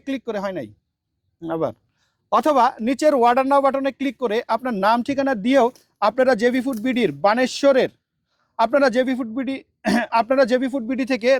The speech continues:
রাজশাহীর বানেশ্বর অঞ্চলের অথেন্টিক এই খেজুরের গুড়টা অর্ডার করে ফেলুন। তো সকলে ভালো থাকবেন,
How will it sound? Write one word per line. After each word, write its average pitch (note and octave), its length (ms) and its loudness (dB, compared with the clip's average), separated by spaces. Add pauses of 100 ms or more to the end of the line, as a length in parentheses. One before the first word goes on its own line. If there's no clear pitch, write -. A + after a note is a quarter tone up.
রাজশাহীর A#3+ 460 0
বানেশ্বর A3+ 440 -2
অঞ্চলের A#3 320 -2 (100)
অথেন্টিক A#3+ 520 -2
এই A#3+ 140 -6
খেজুরের A3 320 -4
গুড়টা G3 200 -2
অর্ডার F3+ 260 2
করে F3 140 -4
ফেলুন। C#3 220 -8 (420)
তো - 40 -4
সকলে B3+ 300 2
ভালো C#4 240 4
থাকবেন, C#4 260 0